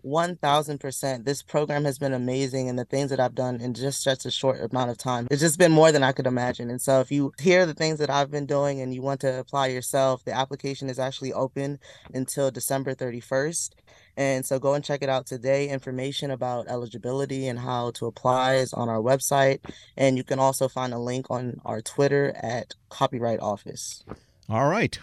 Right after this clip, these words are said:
Speaker 2: And we'll make sure those posts are at our website when we post the interview. Attorney Kiana Pusey is a member of the Barbara A. Ringer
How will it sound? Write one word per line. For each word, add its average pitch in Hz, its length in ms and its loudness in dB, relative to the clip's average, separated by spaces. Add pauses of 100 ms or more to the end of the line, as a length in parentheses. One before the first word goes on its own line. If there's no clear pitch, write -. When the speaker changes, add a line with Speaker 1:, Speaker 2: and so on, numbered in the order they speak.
Speaker 2:
And 117 160 0
we'll 113 120 2
make 117 120 0
sure 120 200 -2
those 104 260 -4
posts - 460 -2
are 92 320 -2 (120)
at 107 140 -6
our 147 160 4
website 107 540 -4
when 98 160 -4
we 90 100 -6
post 107 320 -4
the 101 140 -6
interview. 107 420 0 (320)
Attorney 117 400 0
Kiana 123 400 2
Pusey 139 460 0
is 82 100 -8
a 117 60 -2
member 127 340 2
of 104 160 -6
the 104 300 -4
Barbara 123 400 4
A. 123 240 2
Ringer 120 440 2